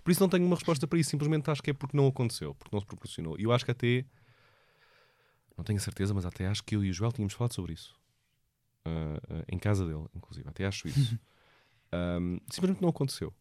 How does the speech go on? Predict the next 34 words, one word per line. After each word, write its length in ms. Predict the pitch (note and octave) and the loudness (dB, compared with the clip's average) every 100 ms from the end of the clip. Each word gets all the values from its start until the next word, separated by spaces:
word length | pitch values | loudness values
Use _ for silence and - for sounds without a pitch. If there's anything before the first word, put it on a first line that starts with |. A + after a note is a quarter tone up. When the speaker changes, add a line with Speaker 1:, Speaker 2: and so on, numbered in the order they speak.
| - | -16
Speaker 1:
Ou 100 | - | -10
seja, 240 | F#2 E2+ | -6 -2
não 200 | F#2 G2+ | 2 4
há 120 | A2 | 2
aqui 460 | G#2+ - G#2+ G#2 G2 | 0 -2 0 2 2
aquela 220 | F#2+ G2 | 0 2
Speaker 2:
Mas, 80 | G2+ | 2
Speaker 1:
coisa 200 | A2 G#2 | 4 4
Speaker 2:
mas 80 | A2 | 4
Speaker 1:
de 60 | G#2 | 4
Speaker 2:
consideras 460 | C#3+ C3+ C3 B2+ | 4 4 0 0
que 80 | - | -2
é 40 | |
importante, 580 | B2 - - B2+ - - _ _ _ _ _ _ - - | -2 -2 -2 -2 -4 -12 _ _ _ _ _ _ -12 -4
obviamente, 600 | B2 B2+ B2 A2+ - - _ | 2 4 4 2 -4 -16 _
ah, 300 | A#2 A2+ A#2+ D3+ - - - - _ | -8 -6 -8 -12 -18 -20 -20 -20 _
sendo 340 | - C3+ B2+ A#2 | -6 -2 -2 -2
quatro 300 | - C3 C3 | -2 2 4
humoristas 440 | C3 B2 - A#2+ | 4 2 -2 -8
que 240 | - C3 A#2 | -8 -6 -6
se 100 | - | -2
calhar 280 | C3 B2+ A#2+ | 0 0 -2
por 180 | - A#2+ | -6 -6
si 260 | - A#2 | -2 -2
até 140 | A#2 G#2+ | -2 -2
conseguiam 580 | A#2+ - C3 A#2+ A2 A#2+ D3 | -2 -2 -2 -2 -2 -6 -10
vender 420 | C3 A#2+ A#2 G#2+ | -2 0 0 -2
a 40 | |
sala, 380 | - G#2+ G#2 C3 - - | -6 -6 -6 -8 -12 -8
Speaker 1:
Sim, 80 | F#2 | -8
sim. 200 | - A#2+ | -6 -6
Speaker 2:
não 120 | A2+ G#2+ | -4 -4
é? 80 | C3 _ - _ _ B2 | -6 _ -20 _ _ 0
Ahm, 720 | B2 B2 B2+ B2+ B2+ B2+ | 2 2 2 2 0 -2